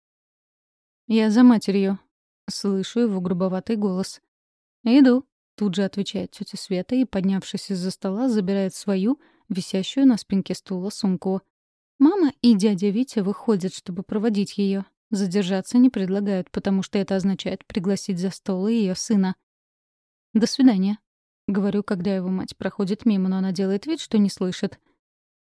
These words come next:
"Да пошли они", — не заботясь о приличиях, выдаёт Лена. Ещё хватило наглости притащиться на праздник. "Лена", —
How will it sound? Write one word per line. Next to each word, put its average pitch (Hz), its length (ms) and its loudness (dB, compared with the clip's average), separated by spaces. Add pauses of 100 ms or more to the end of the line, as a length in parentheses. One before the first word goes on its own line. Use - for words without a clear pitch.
"Да 233 140 0
пошли 381 400 -4
они", — 185 340 0 (480)
не 202 160 2
заботясь 190 540 -6
о 202 60 -6
приличиях, - 640 -6
выдаёт 196 360 -2
Лена. 202 320 0 (420)
Ещё 220 280 2
хватило 202 400 -2
наглости 190 420 -2
притащиться - 640 -4
на 220 80 0
праздник. 196 480 0 (720)
"Лена", — 190 640 2